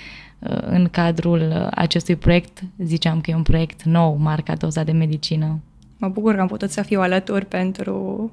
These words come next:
Speaker 2: voi cu acest nou început și sper să avem o colaborare frumoasă în continuare.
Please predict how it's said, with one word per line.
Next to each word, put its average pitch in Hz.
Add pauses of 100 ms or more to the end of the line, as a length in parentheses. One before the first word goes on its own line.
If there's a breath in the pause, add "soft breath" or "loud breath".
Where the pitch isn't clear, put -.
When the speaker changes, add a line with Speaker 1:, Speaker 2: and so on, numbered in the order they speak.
Speaker 2:
voi 190
cu -
acest 202
nou 190
început 190
și -
sper 202
să 196
avem 180
o 180
colaborare 180
frumoasă 180
în 196
continuare. 180